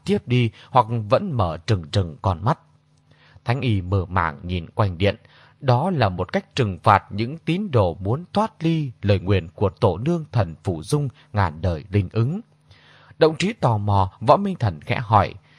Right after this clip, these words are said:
"Chẳng hay lời nguyền đó, Tiểu Điệt đây có thể biết được chăng?" Thánh Y gật đầu. "Tướng công chẳng những sẽ được biết mà còn biết thêm điều bí ẩn ngàn đời của Phủ Dung thần giáo, liên quan đến vận mạng đời đời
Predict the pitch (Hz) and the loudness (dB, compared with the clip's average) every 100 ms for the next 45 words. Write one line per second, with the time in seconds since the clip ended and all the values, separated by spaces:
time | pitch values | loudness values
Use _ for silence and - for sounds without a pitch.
0 | - - 143 165 208 123 107 90 101 95 | -18 2 2 4 0 2 0 2 0 0
1 | - 113 180 254 - - 156 117 123 120 | 0 0 0 -2 -14 -2 0 2 2 0
2 | 170 185 165 - 214 131 101 76 196 127 | 2 2 0 -6 -6 -2 -2 0 -2 0
3 | 104 - 170 180 127 - _ _ _ _ | 0 0 0 2 0 -6 _ _ _ _
4 | _ 104 113 120 92 98 - 104 101 - | _ -4 -2 -2 0 -2 0 2 2 0
5 | _ _ _ _ _ - 147 147 156 127 | _ _ _ _ _ 0 2 6 4 4
6 | 117 - 98 85 104 123 170 165 160 120 | 0 2 2 0 -4 -4 -4 -4 -2 -4
7 | 104 165 233 - - 127 127 127 156 226 | -4 -4 -4 -8 -2 0 0 -2 -4 -4
8 | 202 196 180 104 110 104 107 165 - 104 | -2 -2 -2 0 2 2 0 0 2 2
9 | 85 90 107 104 98 113 104 95 117 110 | 0 0 2 2 2 2 2 0 2 2
10 | 98 120 113 202 87 120 78 95 101 190 | 2 -2 0 -2 -2 -6 -4 -2 0 -2
11 | - - - 117 120 117 113 107 110 196 | -6 -20 -6 0 0 2 2 0 -2 -4
12 | 180 110 78 101 104 - 120 113 98 113 | 0 0 0 2 2 2 0 2 2 2
13 | 110 | 2